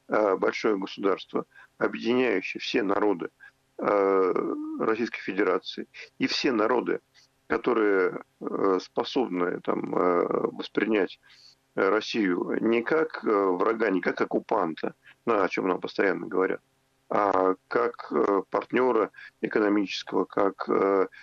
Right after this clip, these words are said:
э, страну, где, с которой огромные, э, м, там, семейные связи, культурные связи, э, м, там, информационные связи и так далее.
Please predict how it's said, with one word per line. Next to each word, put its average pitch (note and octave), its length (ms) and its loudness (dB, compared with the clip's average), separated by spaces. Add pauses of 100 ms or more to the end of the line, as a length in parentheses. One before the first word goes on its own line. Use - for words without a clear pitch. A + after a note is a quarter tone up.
(200)
э, G2+ 320 2
страну, A#2+ 640 2 (160)
где, F#2 220 -8 (100)
с - 60 -8
которой G#2+ 460 0
огромные, G#2 520 2 (460)
э, G2 260 2 (280)
м, - 480 -4
там, F2+ 180 -2
семейные A2+ 560 2
связи, F#2 560 0 (360)
культурные A#2 600 0
связи, F#2+ 560 0 (420)
э, - 60 -8
м, F#2 1080 0
там, - 380 -4
информационные A#2+ 720 0
связи F2+ 380 -2
и - 100 -6
так G#2+ 220 -2
далее. F2+ 320 0